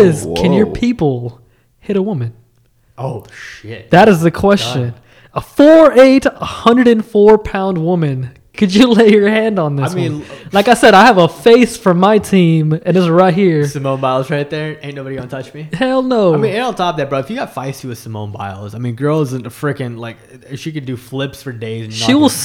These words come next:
Speaker 1: somersault off the fuck out of the octagon, dude.
Speaker 3: That's, that's
Speaker 1: She got you.
Speaker 3: Yeah, you fucked. No,
Speaker 1: That
Speaker 3: I
Speaker 1: is the
Speaker 3: mean
Speaker 1: question. Can Pepe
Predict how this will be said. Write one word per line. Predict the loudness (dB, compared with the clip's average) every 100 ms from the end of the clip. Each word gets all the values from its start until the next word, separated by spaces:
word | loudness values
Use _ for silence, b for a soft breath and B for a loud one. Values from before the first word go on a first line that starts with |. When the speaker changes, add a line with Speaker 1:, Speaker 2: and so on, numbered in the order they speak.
| 2
Speaker 1:
somersault | 4 2 4 2 4 0
off | 2 0 0
the | -2 -4
fuck | -4 -14 -2 0 0 -2
out | -4 -2
of | -2
the | -2
octagon, | -6 -6 -8 -6 -6
dude. | -4 -6 -6
Speaker 3:
That's, | -10
that's | -14 -8
Speaker 1:
She | -2 2
got | 2 2 0 -6
you. | -8 -10
Speaker 3:
Yeah, | -16 -20
you | -18
fucked. | -18 -18 -18 -20 -20
No, | -10 0
Speaker 1:
That | 2
Speaker 3:
I | 2
Speaker 1:
is |
the | 0
Speaker 3:
mean |
Speaker 1:
question. | -2 -2 -2 -2
Can | -2
Pepe | 0 -2 0 2 4 2 -2